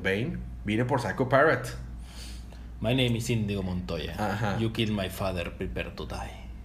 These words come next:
Speaker 1: Ajá. O si no es, "I am Martel, you, you kill her, you murder him." Bueno, y vine por Psycho Pirate. Necesito que salve a alguien que me merece ser salvado.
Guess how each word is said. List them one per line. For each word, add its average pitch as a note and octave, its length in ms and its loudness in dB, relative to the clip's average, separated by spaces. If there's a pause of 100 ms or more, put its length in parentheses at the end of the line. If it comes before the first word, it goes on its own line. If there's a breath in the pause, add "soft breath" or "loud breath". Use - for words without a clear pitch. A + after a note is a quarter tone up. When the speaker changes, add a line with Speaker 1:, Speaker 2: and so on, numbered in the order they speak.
(140)
Speaker 1:
Ajá. G2+ 340 -2 (540 loud breath)
O G#2+ 140 2
si G#2+ 140 -2
no G2+ 240 2
es, G#2+ 340 -2 (260 loud breath)
"I D3 240 6
am E3+ 120 4
Martel, D#3+ 480 2
you, F3+ 360 2 (120)
you F3+ 240 2
kill C#4+ 280 6
her, B3+ 320 10
you A#3+ 140 4
murder C4+ 460 10
him." B3 380 10 (440 loud breath)
Bueno, A#2 320 6
y A2 300 0
vine C3+ 320 6
por D#3 160 4
Psycho A#2+ 260 2
Pirate. B2+ 380 6 (340)
Necesito A2 300 2
que B2+ 60 0
salve A2+ 180 6
a - 20 6
alguien A#2 160 2
que A#2 80 0
me G2+ 60 -2
merece G2 220 0
ser - 80 -4
salvado. A2+ 640 4